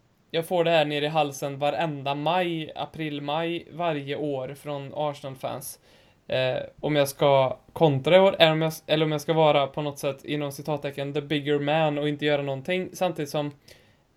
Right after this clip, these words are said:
lite grann är ju det precis det här som det handlar om, att nu ska de fan få höra det här.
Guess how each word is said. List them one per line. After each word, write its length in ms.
lite 560
grann 260
är 40
ju 140
det 100
precis 460
det 80
här 200
som 160
det 80
handlar 360
om, 200
att 260
nu 240
ska 260
de 180
fan 680
få 160
höra 260
det 80
här. 160